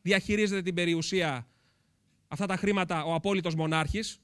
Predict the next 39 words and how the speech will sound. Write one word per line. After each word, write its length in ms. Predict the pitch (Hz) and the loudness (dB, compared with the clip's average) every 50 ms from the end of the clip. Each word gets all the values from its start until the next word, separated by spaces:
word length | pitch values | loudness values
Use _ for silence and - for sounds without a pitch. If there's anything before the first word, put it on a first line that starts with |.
| _ _ _ | _ _ _
ο 100 | - 147 | -4 -2
Ανδρέας 260 | 156 156 160 165 160 | 0 0 0 0 0
Παπανδρέου, 380 | 180 165 160 160 151 160 175 170 | 0 0 0 0 0 2 2 2
και 100 | 156 175 | 2 2
να 100 | 170 165 | 2 2
επιλέγει 400 | 156 - 170 165 185 185 180 170 | 2 2 2 2 4 4 4 4
ότι 160 | 180 151 170 | 0 0 -2
κοίτα, 260 | 151 - 196 180 185 | -2 -2 -2 -2 -2
πλούσιος 340 | 165 - 208 196 202 196 175 | 0 2 2 2 2 2 0
θα 140 | - 180 175 | 2 2 4
είναι 320 | 190 190 190 180 165 147 | 4 4 4 4 2 2
ο 100 | 147 165 | 2 0
εργαζόμενος 460 | 170 165 170 170 170 185 175 170 160 147 | 0 2 2 4 2 2 2 2 2 2
της 100 | 151 151 | 2 4
δεη, 240 | 156 160 175 175 | 4 6 6 4
πλούσιος 320 | 160 180 185 180 - 175 - | 4 4 2 2 2 0 2
θα 120 | 175 165 | 2 2
είναι 100 | 175 175 | 4 4
ο 40 | 175 160 | 2 0
εργαζόμενος 460 | 156 156 151 165 165 160 147 143 - | 0 0 0 0 0 0 -2 -2 -4
του 80 | - 143 | -4 -4
ισαπ. 300 | 127 - 147 151 180 - - _ _ _ _ _ _ _ _ _ _ _ _ _ _ _ _ _ _ _ _ _ _ _ _ _ | -4 -2 -4 -4 -6 -8 -14 _ _ _ _ _ _ _ _ _ _ _ _ _ _ _ _ _ _ _ _ _ _ _ _ _
Αλλά 180 | - 160 175 175 | -2 0 0 2
θα 180 | - 208 208 254 | 4 6 6 6
έπρεπε 540 | 262 - 240 233 185 202 180 160 135 120 - - - _ _ | 6 6 4 2 4 4 4 4 4 0 -4 -10 -20 _ _
να 460 | - 147 151 170 170 170 160 147 135 - | -2 0 4 6 6 6 6 4 2 0
αφήσει 400 | 160 151 143 - 247 262 - - | 0 0 0 2 2 2 2 2
τις 140 | 214 233 - | -2 -4 -2
τράπεζες 440 | - 220 240 208 226 202 208 196 | 0 0 2 2 0 -2 -2 0
να 100 | 190 185 | -2 -2
χρηματοδοτήσουν 1040 | 175 - 185 185 185 175 170 185 170 180 175 - 262 269 - - 240 185 143 120 107 - _ _ _ _ _ _ _ _ _ - | 0 0 0 2 2 2 2 2 2 2 2 2 2 0 2 2 2 2 0 0 -6 -10 _ _ _ _ _ _ _ _ _ 0
ανθρώπους 460 | - 180 185 180 - 226 247 233 214 | 2 2 4 4 2 2 2 0 0
που 120 | - 208 165 | -2 -2 0
παράγουν 600 | 180 170 160 165 175 180 175 185 214 247 247 - _ _ - | 2 2 4 4 4 4 4 2 0 0 -4 -10 _ _ -6
από 200 | 165 170 175 180 | -4 -2 0 0
την 100 | 175 165 | 0 0
πραγματική 460 | 170 170 170 175 175 160 - - 240 | 0 0 0 0 0 0 -2 -2 -2
παραγωγική 380 | 214 214 208 190 180 170 160 220 | 0 2 2 2 2 2 2 0
οικονομία, 580 | 196 214 202 180 170 160 160 165 175 208 226 | 0 0 2 2 2 4 4 4 2 0 -2